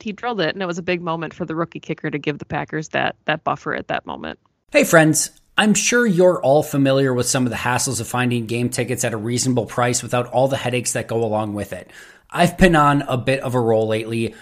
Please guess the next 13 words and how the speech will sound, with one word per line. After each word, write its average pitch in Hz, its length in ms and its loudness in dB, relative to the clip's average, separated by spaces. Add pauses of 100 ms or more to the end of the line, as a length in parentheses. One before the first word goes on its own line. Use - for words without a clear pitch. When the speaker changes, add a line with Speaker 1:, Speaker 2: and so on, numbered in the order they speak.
(120)
Speaker 2:
as - 120 -4
I 160 40 2
went 208 240 0
through 220 160 4
one 156 360 2
ticketing 151 380 2
service 139 380 0
that 120 160 -2
never 127 260 0
sent 135 240 -2
me 131 80 -2
the 120 100 -2
tickets, 123 540 -2